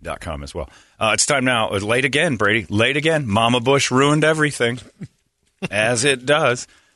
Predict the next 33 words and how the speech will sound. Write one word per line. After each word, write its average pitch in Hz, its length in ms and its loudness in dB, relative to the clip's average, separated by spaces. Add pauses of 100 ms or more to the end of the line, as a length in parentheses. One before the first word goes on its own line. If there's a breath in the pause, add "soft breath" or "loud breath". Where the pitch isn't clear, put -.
Uh, 98 220 2
it's 104 120 -2
time 120 180 0
for 113 100 -6
the 98 60 -2
Brady 113 240 0
Report. 92 340 -2
All 110 120 2
the 98 80 -6
news 101 200 -6
only 95 160 -6
Brady 82 260 -8
knows, 87 400 -6 (540)
uh, 80 420 -4
is 92 80 -10
brought 107 200 -2
to - 60 -10
you 92 40 -12
by 82 140 -4
Hooters 123 520 -4
and 98 160 -8
Mich 110 180 -6
Ultra. 107 440 0
It's - 180 -8
Thursday, 120 380 -2
so - 140 -6
you 92 40 -6
can 85 60 -10
come 104 160 -4
to 90 80 -4
Hooters 107 400 -4 (580)
tomorrow. 123 600 0 (680)
Ooh. 196 220 -8